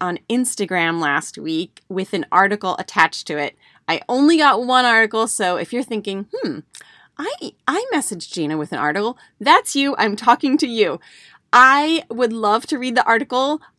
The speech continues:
I deleted your message and I didn't catch your name or anything about you. And so I'm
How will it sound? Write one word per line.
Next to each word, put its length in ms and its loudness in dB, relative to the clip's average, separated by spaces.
I 140 2
deleted 520 -6
your 140 -2
message 540 -2
and 100 -2
I 100 -6
didn't 540 -4
catch 340 -6
your 100 0
name 560 2
or 200 -4
anything 420 4
about 280 2
you. 320 -6
And 340 -4
so 400 0
I'm 380 0